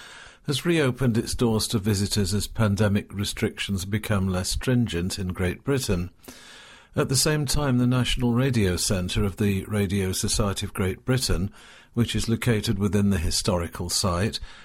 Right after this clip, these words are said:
will resume its own array of activities. It reopens daily from Friday the twenty-eighth of May and will offer demonstrations of amateur radio from the G B three R S station. Visitors may observe operations, but for now will not be permitted in the radio room.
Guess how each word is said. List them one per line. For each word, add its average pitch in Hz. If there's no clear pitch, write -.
will 120
resume 123
its -
own 107
array 98
of 85
activities. 113
It 104
reopens 95
daily 101
from 95
Friday 98
the 95
twenty-eighth 95
of 98
May 104
and 117
will 127
offer 135
demonstrations 123
of 101
amateur 104
radio 98
from 104
the 101
G 107
B 98
three 101
R 92
S 90
station. 120
Visitors 113
may 104
observe 104
operations, 95
but -
for -
now 104
will 101
not 107
be 104
permitted 98
in 98
the 95
radio 87
room. 92